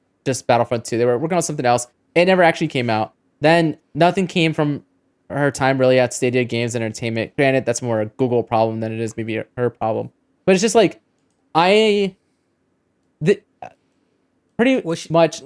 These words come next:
Speaker 1: every other studio that they've acquired, I've been more excited about than,
Speaker 2: Yeah.
Speaker 1: than this one,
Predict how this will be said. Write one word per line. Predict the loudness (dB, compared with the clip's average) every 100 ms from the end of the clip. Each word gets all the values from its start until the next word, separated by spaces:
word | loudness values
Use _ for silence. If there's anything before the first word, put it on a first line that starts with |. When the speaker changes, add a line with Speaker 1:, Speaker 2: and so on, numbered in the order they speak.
| 2
Speaker 1:
every | 2 4 2 2
other | 2 4 4 2 -4 _ _ -12
studio | -4 2 4 2
that | 0
they've | -2 -2 _ _ _ -8
acquired, | -4 2 4 4 2
I've | 0 0
been | -2
more | -2 -4
excited | -4 -4 -4 -4
about | -4 -4 -6 _ _
than, | -6 -4
Speaker 2:
Yeah. | -6 -10 -10 -8
Speaker 1:
than | -4
this | -4 -6
one, | -14